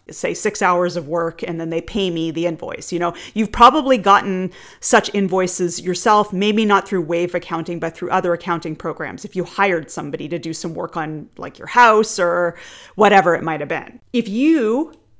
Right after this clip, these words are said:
right now in your business, and I know a lot of massage therapists are still this way,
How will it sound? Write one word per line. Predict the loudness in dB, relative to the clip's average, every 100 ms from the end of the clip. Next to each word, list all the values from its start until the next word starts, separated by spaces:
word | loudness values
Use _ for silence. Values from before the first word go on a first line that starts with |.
| _ 0
right | 2 2
now | 2 0
in | 0
your | 0
business, | 0 -2 -8 -2
and | -2
I | 0
know | 0 2
a |
lot | 4 4 2
of | 0
massage | -2 -2 -2 -2
therapists | 0 0 -2 -8 -8
are | -8
still | -6 -4 -2
this | -4 -4
way, | -4 -4 -6 -10